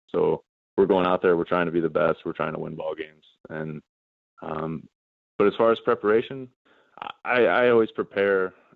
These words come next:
I prepare my body to go out there and, and be ready to log. And I told David Bell this. I was, I was, I, I trained for two hundred twenty-five, two hundred fifty innings because we want to be playing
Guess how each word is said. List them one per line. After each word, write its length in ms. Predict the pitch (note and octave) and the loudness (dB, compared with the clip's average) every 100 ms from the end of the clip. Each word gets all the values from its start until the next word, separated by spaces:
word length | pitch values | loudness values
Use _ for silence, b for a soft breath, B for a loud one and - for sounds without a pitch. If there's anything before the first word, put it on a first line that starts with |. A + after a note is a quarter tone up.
| - | -6
I 100 | G#2+ | -6
prepare 360 | A2+ F#2+ F#2+ | -6 -4 -4
my 140 | F#2 E2 | -4 -8
body 360 | E2+ F2 E2+ - | -6 -4 -6 -6
to 220 | F2+ E2 D#2+ | -6 -4 -4
go 180 | E2 E2 | -2 -2
out 140 | D#2+ | -4
there 100 | F2 | -12
and, 240 | E2 D#2+ - | -10 -10 -12
and 260 | - E2 D#2+ _ _ _ _ - | -12 -10 -12 _ _ _ _ 2
be 140 | F2 | 4
ready 240 | F2 E2 | 6 4
to 100 | E2 | 2
log. 340 | E2 E2 E2 D#2+ B B B B B B B B - | 0 2 0 -4 B B B B B B B B -2
And 120 | C3+ | -2
I 80 | A2+ | 0
told 220 | A#2+ G#2 | -2 0
David 220 | G#2+ G2 | 0 0
Bell 200 | G#2 F#2+ | -2 -2
this. 80 | E2+ - | -4 -12
I 80 | |
was, 120 | F2+ F2+ | -10 -2
I 160 | F#2 G#2 | 2 2
was, 100 | G2 - G#2 - _ _ _ _ _ _ - _ - | 0 -6 -8 -10 _ _ _ _ _ _ -20 _ -8
I, 60 | |
I 20 | |
trained 360 | G#2+ A#2+ A2+ G#2+ | -4 -2 -2 -4
for 220 | - F#2 D#2 _ - | -4 -6 -6 _ -6
two 80 | |
hundred 220 | G#2+ F#2+ F2+ | -4 -2 -4
twenty-five, 540 | F#2+ F2+ F2 E2+ E2 | -6 -4 -2 0 0
two 120 | - | -2
hundred 200 | G2 E2+ | -4 -4
fifty 300 | - D#2+ - | -6 -6 -4
innings 260 | E2 D#2+ D#2+ - _ _ _ - - - | -4 -4 -8 -14 _ _ _ -20 -20 -16
because 300 | - E2+ D#2 E2 - | -2 -2 -2 -8 -14
we 200 | F#2 F#2 | -2 0
want 200 | F#2 F2+ | 2 0
to 40 | D#2+ | 0
be 100 | E2 | -4
playing 560 | - F2 E2 E2 D#2+ | -2 0 0 -2 -6